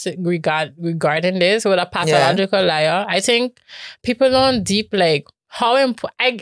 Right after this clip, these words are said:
Speaker 1: I realize with this, some people, it's really important how the world perceives them.
Speaker 2: Facts.
Speaker 1: Like, how deep is it for you <laughs> to do all of this because of how the world perceives you? Because she said a lot of it was that, like,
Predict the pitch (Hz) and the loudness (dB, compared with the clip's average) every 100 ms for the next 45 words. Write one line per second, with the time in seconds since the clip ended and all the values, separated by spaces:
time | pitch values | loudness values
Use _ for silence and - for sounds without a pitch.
0 | - 262 277 247 233 269 294 202 175 302 | -2 0 2 2 2 0 -2 0 0 2
1 | - - - - 262 269 269 285 254 196 | -2 -6 -8 -2 0 0 -2 0 2 0
2 | 180 214 254 285 247 208 185 196 180 180 | 0 0 0 0 0 0 0 0 0 0
3 | 165 147 147 151 - 160 - 160 151 143 | 0 0 -2 -2 -6 -6 -8 -8 -6 -4
4 | 139 156 165 - - - _ 196 226 - | -2 -4 -6 -12 -20 -20 _ -2 0 -4
5 | - - - _ _ - 214 214 - 226 | -8 -12 -16 _ _ -4 -2 -2 -2 0
6 | 240 277 214 214 233 - 202 185 180 160 | 2 0 0 -2 -2 0 0 2 0 -4
7 | _ _ _ _ - 226 185 165 160 185 | _ _ _ _ -2 0 2 0 -2 -4
8 | - _ _ _ _ _ _ _ _ _ | -10 _ _ _ _ _ _ _ _ _
9 | _ _ _ 214 - - - - - 220 | _ _ _ -4 -4 -4 -6 -4 -4 0
10 | 208 214 - 202 262 220 180 202 - - | 0 0 0 2 2 2 2 0 -2 -8
11 | - _ _ _ _ _ - 214 233 196 | -12 _ _ _ _ _ -4 0 2 2
12 | 170 175 165 156 160 190 175 175 214 220 | 2 2 2 0 0 -2 -2 -2 -2 0
13 | 339 359 359 330 233 214 233 254 196 175 | 0 0 0 0 0 0 0 0 0 2
14 | 208 196 180 170 165 160 - | 2 0 0 0 0 0 -4